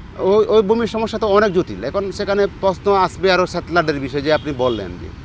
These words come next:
ভূমির সমস্যা, স্যাটেলাইট সমস্যা। স্যাটেলাইট সমস্যার সাথে ভূমির সমস্যাটা ওতপ্রোতভাবে জড়িত। স্যাটেলাইট সমস্যা মানে ভূমি সমস্যা, ভূমি সমস্যা মানে স্যাটেলাইট সমস্যা।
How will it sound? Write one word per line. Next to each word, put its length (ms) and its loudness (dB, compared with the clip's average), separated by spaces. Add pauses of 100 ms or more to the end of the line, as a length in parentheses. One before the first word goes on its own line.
(260)
ভূমির 280 -2
সমস্যা, 300 -2 (180)
স্যাটেলাইট 380 -4
সমস্যা। 220 -8 (500)
স্যাটেলাইট 500 2
সমস্যার 360 -4
সাথে 220 -2
ভূমির 260 2
সমস্যাটা 380 -4 (160)
ওতপ্রোতভাবে 600 -4
জড়িত। 220 -4 (1600)
স্যাটেলাইট 440 0
সমস্যা 300 -4
মানে 120 4 (120)
ভূমি 220 4
সমস্যা, 320 -4 (520)
ভূমি 260 4
সমস্যা 260 -4
মানে 120 -2
স্যাটেলাইট 320 0
সমস্যা। 260 -8